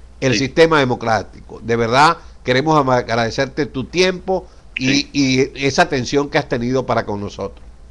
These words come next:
Speaker 2: Muchas gracias también por invitarme a este programa, a este espacio y también permitirme, pues, llevar mi mensaje a, a estos miles de venezolanos que, que siguen tu trabajo periodístico. O sea,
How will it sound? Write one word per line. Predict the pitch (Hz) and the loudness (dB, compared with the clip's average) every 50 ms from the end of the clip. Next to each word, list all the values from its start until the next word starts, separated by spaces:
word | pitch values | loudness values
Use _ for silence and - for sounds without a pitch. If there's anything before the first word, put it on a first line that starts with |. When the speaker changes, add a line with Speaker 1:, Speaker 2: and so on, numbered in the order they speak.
| - - - - - - - - - - - - - - - - - - - - - - - - - - - - - - - - - - - - - - - - - - - - - - - - - - - - - - - - - - | -20 -20 -20 -20 -20 -20 -20 -20 -20 -20 -20 -20 -20 -20 -20 -20 -20 -20 -20 -20 -20 -20 -20 -20 -20 -20 -20 -20 -20 -20 -20 -20 -20 -20 -20 -20 -20 -20 -20 -20 -20 -20 -20 -20 -20 -20 -20 -20 -20 -20 -20 -20 -20 -18 -18 -16 -14 -4
Speaker 2:
Muchas | - 139 139 170 156 | -2 -2 0 0 0
gracias | 143 147 160 180 156 | 0 0 -4 -4 -8
también | 143 131 151 156 | -10 -10 -10 -10
por | 160 147 131 | -10 -10 -10
invitarme | 123 113 117 107 110 123 135 143 | -8 -10 -10 -10 -8 -8 -6 -8
a | 143 | -8
este | 143 - 143 | -8 -8 -8
programa, | 123 120 120 123 139 147 139 120 117 117 117 - - - - | -8 -6 -6 -4 -4 -6 -6 -8 -12 -14 -18 -20 -20 -18 -18
a | 117 | -14
este | - 139 | -14 -14
espacio | 131 - 143 139 147 143 - 127 117 113 | -10 -6 -6 -6 -6 -6 -8 -10 -10 -10
y | 113 | -10
también | 107 104 107 117 131 | -12 -12 -12 -12 -10
permitirme, | 147 160 135 131 117 - 120 127 135 139 139 117 | -8 -8 -6 -6 -6 -6 -6 -4 -2 -2 -2 -2
pues, | 104 110 107 107 | -4 -6 -6 -4
llevar | 101 104 113 | -4 -4 -2
mi | 127 131 | -2 -2
mensaje | 131 123 113 - 123 127 135 131 120 | -2 -2 -4 -4 -6 -4 -4 -4 -4
a, | 110 107 101 - - - - - - - - - - - - - - | -2 -4 -6 -8 -12 -20 -20 -20 -20 -20 -20 -20 -20 -20 -20 -12 -8
a | 104 117 | -8 -8
estos | 117 - 151 147 135 - | -4 -4 -6 -6 -6 -6
miles | - 135 143 143 147 139 127 | -6 -2 0 0 0 0 -2
de | 123 117 | -2 -4
venezolanos | 117 113 113 - 110 110 113 127 143 131 117 | -4 -4 -6 -10 -8 -6 -6 -6 -6 -6 -6
que, | 113 107 104 - - - - - | -8 -8 -8 -10 -14 -20 -16 -10
que | - 107 107 107 | -8 -8 -8 -6
siguen | - 123 135 131 | -4 -4 -4 -4
tu | 131 117 | -4 -6
trabajo | 117 104 104 - 110 | -6 -6 -6 -6 -6
periodístico. | 113 110 107 110 110 - - 107 104 95 | -6 -4 -4 -4 -4 -6 -8 -12 -12 -10
O | |
sea, | - 92 - | -12 -14 -14